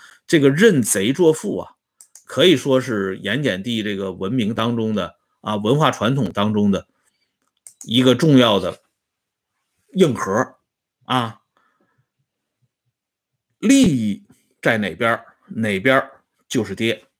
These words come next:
啊。至于这个亲爹到底是谁啊，用咱们小平同志的那句话来解读就非常准确了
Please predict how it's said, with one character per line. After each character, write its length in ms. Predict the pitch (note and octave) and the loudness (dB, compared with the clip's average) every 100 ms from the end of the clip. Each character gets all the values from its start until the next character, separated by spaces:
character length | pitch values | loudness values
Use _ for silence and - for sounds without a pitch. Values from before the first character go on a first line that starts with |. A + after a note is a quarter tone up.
| _ _ _ _ _ _ - | _ _ _ _ _ _ -16
啊。 200 | G#2 A2+ | -12 -10
至 300 | - B3+ A3 | -2 2 2
于 160 | F3+ | 2
这 160 | G#3 G3+ | 4 4
个 160 | D3 C3 | 4 2
亲 320 | - G#3 G3+ | 0 2 4
爹 160 | G3 | 4
到 320 | F#3+ A#3 F#3 C3+ | 2 2 2 2
底 140 | F2+ | -2
是 160 | - G#2+ | -10 -14
谁 400 | F#2 F#2 - _ _ _ _ _ - | -12 -12 -12 _ _ _ _ _ -12
啊， 140 | G#2+ | -8
用 200 | C3+ C#3+ | -6 -2
咱 140 | B2 B2+ | 0 0
们 100 | D3 | 0
小 160 | G2+ | -2
平 180 | G2+ B2 | -2 -4
同 180 | A2+ A2 | -2 -2
志 120 | A#2+ | -2
的 100 | A2 | -2
那 140 | G#2+ | -2
句 100 | G#2 | -4
话 220 | G#2+ A2+ G2+ | -2 -2 0
来 120 | G#2+ | -2
解 220 | F#2+ D#2+ | -4 -8
读 180 | F2 G2+ | -8 -6
就 140 | G#2 | -6
非 160 | G2 A2+ | -2 -2
常 180 | G#2+ A2 | 0 -4
准 160 | - | -8
确 160 | - G#2+ | -6 -6
了 140 | E2 | -6